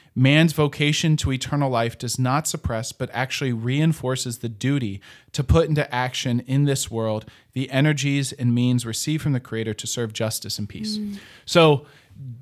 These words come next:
Speaker 1: it, basically what that's saying is we can't confuse and basically mean the same thing, the growth of the kingdom of God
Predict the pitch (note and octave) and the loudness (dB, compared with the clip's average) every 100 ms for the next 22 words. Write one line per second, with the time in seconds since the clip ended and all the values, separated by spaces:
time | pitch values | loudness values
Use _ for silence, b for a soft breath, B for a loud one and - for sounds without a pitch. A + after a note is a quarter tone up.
0 | _ _ - - F3+ F3 C3 F3 G3 E3 | _ _ -12 -4 -4 2 6 6 6 6
1 | D#3 D3+ C#3 B2+ D#3 C#3+ C3 C3+ C3+ - | 6 6 4 4 2 4 2 0 -2 2
2 | F#3 F#3+ - D3+ C3 D3 D#3 D#3+ C#3+ C3+ | 2 2 2 2 2 4 4 6 4 4
3 | C3+ C#3 C3 B2+ C#3 C3 - C3+ C#3 - | 2 0 2 4 4 4 4 4 4 2
4 | C3 B2 A#2+ A2+ A#2+ C3 D3 D#3+ C#3 - | 2 4 2 0 4 6 6 4 2 2
5 | C#3+ C3+ C3 B2 - A#2 G#2 G#2 | 2 4 4 2 2 2 4 0